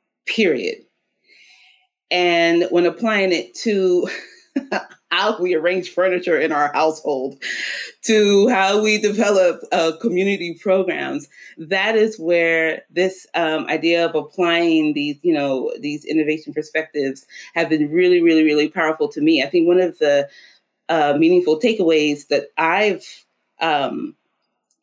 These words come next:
gathered is that it doesn't make sense to build anything <laughs> if it is not responsive,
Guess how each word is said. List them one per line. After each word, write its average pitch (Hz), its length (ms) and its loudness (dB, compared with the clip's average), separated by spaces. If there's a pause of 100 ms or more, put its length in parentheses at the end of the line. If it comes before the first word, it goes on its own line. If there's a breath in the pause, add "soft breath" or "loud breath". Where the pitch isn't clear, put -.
gathered 170 680 0
is 151 220 -4
that 143 440 -2 (560)
it 190 220 -2
doesn't 196 300 2
make 185 200 -2
sense - 580 -2 (1300)
to 214 100 -2
build 147 580 -2 (300)
anything 170 500 -4 (100)
<laughs> - 100 -6 (840 loud breath)
if 214 160 2
it 190 80 -2
is 202 140 2
not 185 220 -2
responsive, 180 580 0